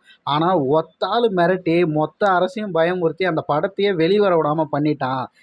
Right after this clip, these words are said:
இதை எங்களால ஏத்துக்கவே முடியல அப்படின்னு சொல்லிட்டு கண்ணீர் மல்க கதறி வந்து ஒரு பிரஸ் மீட்டை வச்சிருக்காங்க கேரளா ஸ்டோரி திரைப்படத்துடைய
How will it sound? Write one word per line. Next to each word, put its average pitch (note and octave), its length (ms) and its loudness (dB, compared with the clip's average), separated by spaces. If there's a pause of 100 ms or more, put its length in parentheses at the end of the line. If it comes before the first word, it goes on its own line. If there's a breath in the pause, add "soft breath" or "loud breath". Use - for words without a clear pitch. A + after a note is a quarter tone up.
இதை D#3 200 0
எங்களால E3+ 340 2
ஏத்துக்கவே G#3+ 600 0
முடியல D#3+ 400 0
அப்படின்னு D#3+ 200 -6
சொல்லிட்டு D3 520 -6
கண்ணீர் F#3 420 -4
மல்க F#3+ 340 -2
கதறி F3 360 0
வந்து D#3+ 300 2
ஒரு C#3 180 0
பிரஸ் - 280 -6
மீட்டை E3+ 220 0
வச்சிருக்காங்க C3+ 680 -2 (400 loud breath)
கேரளா A#3 320 2
ஸ்டோரி F3 320 -2
திரைப்படத்துடைய D3 840 -2